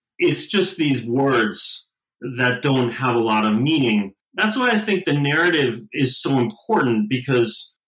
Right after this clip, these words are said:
you know, a great example is Gong. I remember the C E O of Gong was, was talking about, "What should we call this category?"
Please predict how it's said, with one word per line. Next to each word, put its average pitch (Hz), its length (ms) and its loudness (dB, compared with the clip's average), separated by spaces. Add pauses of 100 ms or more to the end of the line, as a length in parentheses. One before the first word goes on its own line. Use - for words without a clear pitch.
(100)
you 143 120 0
know, 123 160 0
a 135 40 -4
great 156 240 0
example 127 440 0
is 104 100 -2
Gong. 98 440 -2 (200)
I 135 60 -2
remember 127 580 2 (100)
the 123 120 0
C 143 240 -2
E 147 60 2
O 143 100 2
of 110 80 -2
Gong 113 280 0
was, - 320 -2
was 113 320 0
talking 123 360 -2
about, 107 180 0
"What - 140 0
should 196 100 2
we 147 80 0
call 135 260 -2
this 123 160 0
category?" 113 580 -2